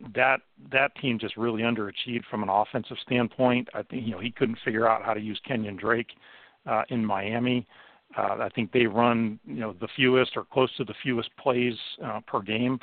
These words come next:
from, from an offensive standpoint. Uh, I just think, uh, you know, it, it's, it's gonna be very difficult for him to match what he did in Pittsburgh or even come close to it. Uh, in his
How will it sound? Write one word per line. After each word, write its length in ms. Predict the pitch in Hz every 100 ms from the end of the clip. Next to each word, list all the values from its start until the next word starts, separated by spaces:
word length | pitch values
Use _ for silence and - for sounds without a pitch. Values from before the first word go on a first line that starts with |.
| -
from, 180 | 117 104
from 120 | 117
an 40 | 98
offensive 440 | 104 - 117 123 -
standpoint. 540 | 135 123 120 131 131 _ - - - _ -
Uh, 200 | 107 98 -
I 100 | 117
just 160 | 107 -
think, 200 | 143 123 - - _
uh, 180 | - 110 -
you 220 | - 135
know, 160 | 113 90 98 -
it, 200 | 147 -
it's, 260 | 143 135 - -
it's 180 | 120 -
gonna 220 | 131 123
be 360 | 120 117 110 95 - -
very 260 | 101 123 127
difficult 440 | 120 110 101 104 -
for 100 | 110
him 320 | 110 113 107 95
to 100 | 110 98
match 340 | 104 110 - -
what 180 | 110
he 140 | 101 107
did 260 | 90 107
in 140 | 104 95
Pittsburgh 520 | 117 113 - 131 117
or 80 | 110
even 200 | 110 101
come 180 | - 85
close 280 | 131 135 -
to 100 | -
it. 140 | 92 98 _ - - - _ -
Uh, 280 | 113 101 101
in 100 | 82
his 160 | 104